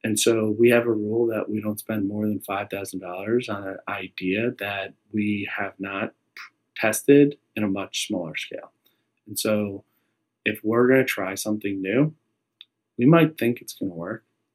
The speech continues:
Everyone might be a hundred percent confident that it's gonna work. Guess what? It might not. And if you make bets on what you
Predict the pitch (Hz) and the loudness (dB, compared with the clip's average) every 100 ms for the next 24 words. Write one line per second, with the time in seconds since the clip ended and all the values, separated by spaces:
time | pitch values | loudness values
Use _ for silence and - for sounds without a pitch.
0 | _ 120 147 147 131 123 107 113 107 101 | _ 0 6 6 6 2 -4 -4 -4 -4
1 | _ _ _ _ _ _ - 113 107 - | _ _ _ _ _ _ 0 0 0 -6
2 | _ _ _ - - - 240 175 170 156 | _ _ _ -14 -4 4 4 4 -2 0
3 | 139 127 - 113 120 - 127 120 - 95 | 2 0 2 2 0 0 0 0 0 0
4 | 107 - 113 98 85 127 - _ _ _ | 0 -2 -2 0 2 0 -2 _ _ _
5 | _ - 147 - 123 95 _ _ _ _ | _ 2 2 2 -4 -8 _ _ _ _
6 | _ - 110 107 98 - 82 - _ _ | _ -4 -4 -4 -8 -8 -12 -16 _ _
7 | _ _ _ 113 104 - 110 117 135 143 | _ _ _ -4 -4 -6 -4 4 6 4
8 | - - 143 131 - _ - 120 98 80 | 0 4 6 6 -2 _ -2 0 0 -8
9 | - - 107 101 104 - 98 | -12 -8 -6 -4 -4 -4 -14